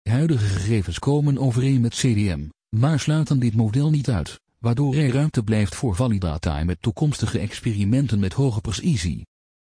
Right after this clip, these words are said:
Eén. Inleiding. De standaard C D M kosmologie beschrijft een hete oerknal bij t spatie is gelijk spatie nul,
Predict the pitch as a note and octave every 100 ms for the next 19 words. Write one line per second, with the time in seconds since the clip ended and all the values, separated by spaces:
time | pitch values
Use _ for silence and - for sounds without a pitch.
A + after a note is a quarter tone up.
0 | _ - C3 E2+ B1 - _ _ _ D3+
1 | B2 F#2 D#2+ C2+ - _ _ _ _ _
2 | _ G2 A2 - E3 C#3+ A#2 - C3+ A2
3 | G#2+ C#3+ A#2 G#2+ F#2+ F#2 G2 F#2 - D3+
4 | A#2+ - G#2+ E2+ - G#2 D3+ C#3+ B2 G2
5 | B2 F#2 C3+ D3 - D3 - - C#3 -
6 | A#2+ G#2 - A2 F#2 F2 - - C#3+ -
7 | F#2+ F#2 F2 C3